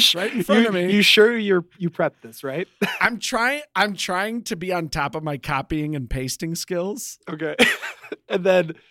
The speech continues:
Speaker 1: so I'm gonna give the number, and then I'm gonna read the description, right?
Speaker 2: Yes.
Speaker 1: Okay.
Speaker 2: So you're not gonna know which episode you're gonna get here, but I'm going to paste it on the Word document so you can get the random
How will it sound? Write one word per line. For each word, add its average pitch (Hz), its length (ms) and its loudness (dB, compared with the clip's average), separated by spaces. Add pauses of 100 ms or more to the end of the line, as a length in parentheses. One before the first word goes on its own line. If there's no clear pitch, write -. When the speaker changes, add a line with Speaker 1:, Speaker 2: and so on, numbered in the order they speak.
(340)
Speaker 1:
so 180 580 0
I'm 175 80 -6
gonna 190 160 0
give 175 160 -2
the 175 80 -4
number, 160 320 -2
and 160 200 -4
then 165 100 0
I'm 160 140 2
gonna 170 160 2
read 156 200 0
the 147 60 -4
description, 117 560 -8
right? 135 260 -8 (840)
Speaker 2:
Yes. 120 600 -8
Speaker 1:
Okay. 151 80 -6
Speaker 2:
So 139 320 -4
you're 135 240 -4
not 175 240 0
gonna 196 180 -4
know 165 360 0
which 151 440 -6
episode 131 560 -4
you're 120 120 -8
gonna 120 200 -6
get 131 300 -12
here, - 380 -14 (100)
but 73 280 -10 (120)
I'm 117 240 -8
going 123 240 -8
to 131 180 -16
paste 175 400 -6
it 180 80 -10
on 190 380 -2 (540)
the 202 100 -10
Word 165 380 -12
document - 760 -16
so - 220 -14
you 127 340 -16
can 156 240 -10
get 143 220 -14
the - 100 -12
random 151 880 -10